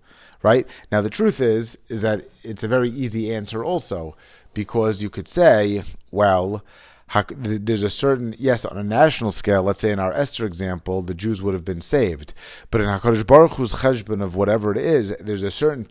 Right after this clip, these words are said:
tikkun by Esther, this particular individual overcoming certain Yetzer Haras and whatever it is,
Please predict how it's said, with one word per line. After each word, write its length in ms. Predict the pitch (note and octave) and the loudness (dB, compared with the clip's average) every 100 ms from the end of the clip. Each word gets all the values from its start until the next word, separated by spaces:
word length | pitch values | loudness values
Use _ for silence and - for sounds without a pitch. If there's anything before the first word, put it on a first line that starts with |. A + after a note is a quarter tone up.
| _ | _
tikkun 640 | - E3+ - A2+ G2+ G#2+ A#2 - - - | -2 -2 -2 -2 0 -4 -10 -18 -20 -2
by 240 | - G#2 G#2 - | 2 2 0 4
Esther, 640 | G3 F#3+ - B2+ G#2 F#2 - - _ _ _ | 6 8 6 4 4 4 0 -12 _ _ _
this 220 | - C#3+ | 4 4
particular 540 | - B2 C#3 C3+ A#2+ A2+ | 4 0 -2 -4 -2 -2
individual 640 | G#2 B2 D3+ A#2+ G#2 F#2 - - | -2 -2 -2 -2 -2 -4 -10 -2
overcoming 720 | A#2 A2 G#2 B2+ A2+ A2 G2+ | 0 0 -2 -2 -2 -4 -4
certain 420 | - A#2+ G2+ G#2 | 0 0 0 -2
Yetzer 360 | G#2 G2+ F#2 F#2+ | -2 0 -2 2
Haras 280 | A2 G2+ | 2 2
and 80 | F#2+ | -2
whatever 320 | G2 G2+ G2+ | 0 0 2
it 60 | G#2 | 4
is, 280 | D#3+ A2+ | 4 2